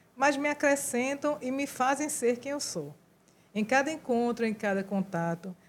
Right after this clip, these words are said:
vou ficando maior. Em cada retalho, uma vida, uma lição, um carinho, uma saudade, que me tornam mais pessoa, mais humana e mais completa. E penso que é assim que a vida se faz, de pedaços de outras gentes,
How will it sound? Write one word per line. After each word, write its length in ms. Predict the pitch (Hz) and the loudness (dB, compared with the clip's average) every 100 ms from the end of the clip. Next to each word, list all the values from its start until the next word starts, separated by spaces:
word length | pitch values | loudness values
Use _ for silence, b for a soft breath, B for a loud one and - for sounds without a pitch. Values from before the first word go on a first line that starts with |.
| b | b
vou 200 | 165 240 | 2 2
ficando 500 | 254 247 - 226 233 | 2 -6 -4 -2 -2
maior. 600 | 226 247 208 170 156 135 - _ _ _ _ _ _ _ _ _ _ - | -2 -2 -2 -2 -4 -10 -20 _ _ _ _ _ _ _ _ _ _ -2
Em 80 | 208 | -2
cada 240 | 214 277 302 | 4 4 4
retalho, 640 | 294 294 254 226 233 233 254 | 2 0 2 2 2 0 -2
uma 220 | 240 240 | 0 0
vida, 400 | 190 226 233 226 | 0 0 2 2
uma 160 | 233 | 2
lição, 560 | 233 233 - 196 190 196 | 0 -2 -2 0 0 0
um 120 | 202 226 | 0 -2
carinho, 520 | 220 190 180 185 196 | 0 0 2 0 0
uma 220 | 214 254 277 | -2 -4 -4
saudade, 680 | - 262 185 156 156 151 196 b b b - | -6 -6 -4 -4 -6 -8 -14 b b b -4
que 80 | 302 | -2
me 120 | 339 | 0
tornam 320 | - 269 269 | 2 2 2
mais 280 | 247 226 226 | 2 0 0
pessoa, 520 | - 214 - 208 214 | -2 -2 -2 -2 0
mais 280 | 214 233 233 | 0 0 0
humana 280 | 208 214 220 | 0 0 -2
e 40 | |
mais 180 | 214 214 | -4 -4
completa. 640 | 220 202 156 131 120 117 - _ _ b b b b | -8 -8 -6 -8 -10 -16 -20 _ _ b b b b
E 80 | 247 | -6
penso 420 | 247 285 349 349 | -2 0 0 -2
que 120 | 247 285 | -2 0
é 80 | |
assim 420 | 311 - 269 302 311 | 0 -2 -4 -4 0
que 100 | 254 | 0
a 120 | 220 | 2
vida 320 | 185 196 196 | 0 0 0
se 140 | 196 | -2
faz, 440 | 196 - 143 143 - | -6 -8 -8 -8 -8
de 80 | 185 | -2
pedaços 520 | 208 185 190 190 190 | 0 2 0 0 -2
de 120 | 202 | 0
outras 380 | 208 247 269 208 | 0 0 -2 -2
gentes, 580 | 208 208 208 233 - | -2 -2 -4 -10 -16